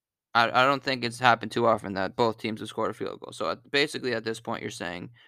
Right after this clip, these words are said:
no one's been able to score and take and, and, and win the game. How long are we gonna let this go on? So if you're, if no one's gonna go ahead and win the game,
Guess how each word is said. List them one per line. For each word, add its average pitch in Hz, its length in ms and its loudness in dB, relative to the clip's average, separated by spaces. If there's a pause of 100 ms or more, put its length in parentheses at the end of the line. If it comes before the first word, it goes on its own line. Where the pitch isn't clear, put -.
(120)
no 131 180 4
one's 139 180 0
been 123 140 -4
able 113 220 -2
to 107 80 -6
score 113 460 -2
and 80 120 -6
take 113 400 -8 (540)
and, 110 160 -8
and, 101 220 -6
and 110 160 -4
win 113 160 0
the 110 60 -2
game. 120 460 4 (600)
How 139 180 10
long 131 200 6
are 120 40 -6
we 117 80 -8
gonna 113 140 -10
let 113 160 -10
this - 140 -16
go 78 220 -6
on? - 160 -12 (720)
So 98 640 -6 (500)
if 117 140 -10
you're, 123 140 -2
if 123 220 0
no 151 200 6
one's 143 160 0
gonna 127 180 -2
go 127 220 2
ahead 127 220 2
and 113 100 -2
win 131 120 -2
the 120 80 -4
game, 180 420 -4